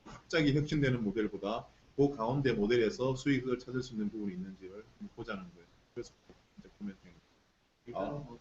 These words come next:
Speaker 2: 고민스러운데 좀 이렇게 분명히 말씀드리면 저희는
Speaker 1: 음.
Speaker 2: 스마트폰 가지고 이거 한다고 그러면 연구할 수 별로 없을 것 같아요.
Speaker 1: 그러니까 우리, 우리, 우리
Speaker 2: 아,
Speaker 1: 쪽에서
Speaker 2: 그렇죠.
Speaker 1: 연구하는 포트가 이거 두 개를 연동하는 모델을 하거든요. 네.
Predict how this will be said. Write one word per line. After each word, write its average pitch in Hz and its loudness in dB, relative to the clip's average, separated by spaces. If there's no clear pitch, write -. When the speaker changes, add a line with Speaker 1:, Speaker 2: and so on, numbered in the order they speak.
Speaker 2:
고민스러운데 151 -6
좀 151 -16
이렇게 131 -16
분명히 123 -8
말씀드리면 110 -14
저희는 123 -10
Speaker 1:
음. 104 -4
Speaker 2:
스마트폰 165 -8
가지고 117 -6
이거 104 -4
한다고 107 -6
그러면 98 -16
연구할 92 -14
수 - -20
별로 101 -16
없을 - -20
것 95 -20
같아요. 90 -20
Speaker 1:
그러니까 131 -2
우리, 151 8
우리, 156 4
우리 175 8
Speaker 2:
아, - -2
Speaker 1:
쪽에서 185 6
Speaker 2:
그렇죠. 139 6
Speaker 1:
연구하는 143 6
포트가 127 -2
이거 127 0
두 117 -14
개를 120 0
연동하는 131 0
모델을 98 -4
하거든요. 120 -4
네. 101 -6